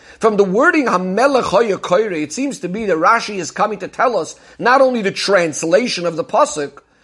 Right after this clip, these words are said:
but he's coming to tell us practically how it all worked, the din of how the mitzvah of Hakel took place. So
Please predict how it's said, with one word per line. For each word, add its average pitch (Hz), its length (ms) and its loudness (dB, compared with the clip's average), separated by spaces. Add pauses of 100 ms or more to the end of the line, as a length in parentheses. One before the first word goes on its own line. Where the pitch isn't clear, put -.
(160)
but 185 100 2
he's 165 120 -4
coming 240 260 0
to 202 100 -4
tell 247 300 2
us - 160 -2
practically 202 680 0
how 202 280 0
it 202 40 0
all 220 200 2
worked, 214 220 2
the - 60 -4
din 226 440 -4 (420)
of 156 80 -2
how 190 360 0
the 190 100 0
mitzvah 185 400 0
of 170 80 2
Hakel 214 440 0
took 233 200 -4
place. 220 520 -2 (640)
So 196 280 -6